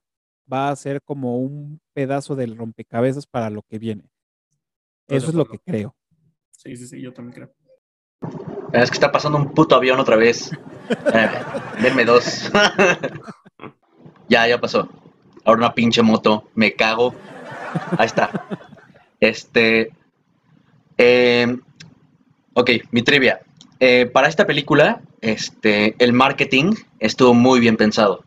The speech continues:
Speaker 3: Entonces, en cada, em, trailer, en cada, este, póster,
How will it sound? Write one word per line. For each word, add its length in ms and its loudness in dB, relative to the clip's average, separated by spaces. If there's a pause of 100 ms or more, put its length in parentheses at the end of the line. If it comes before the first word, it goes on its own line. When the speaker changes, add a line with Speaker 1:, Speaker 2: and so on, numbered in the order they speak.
(440)
Speaker 3:
Entonces, 560 0
en 200 0
cada, 800 4
em, 720 2 (180)
trailer, 560 2 (420)
en 200 2
cada, 840 2
este, 380 -2
póster, 600 2